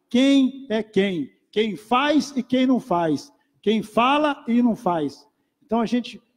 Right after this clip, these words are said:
fica tranquilo, sabendo do dever cumprido. E mais, professor Rafael, esse vereador que vos fala aqui já teve um mandato,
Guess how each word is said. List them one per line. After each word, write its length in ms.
fica 260
tranquilo, 680
sabendo 580
do 60
dever 380
cumprido. 600
E 100
mais, 340
professor 440
Rafael, 480
esse 300
vereador 560
que 120
vos 200
fala 320
aqui 680
já 200
teve 300
um 80
mandato, 600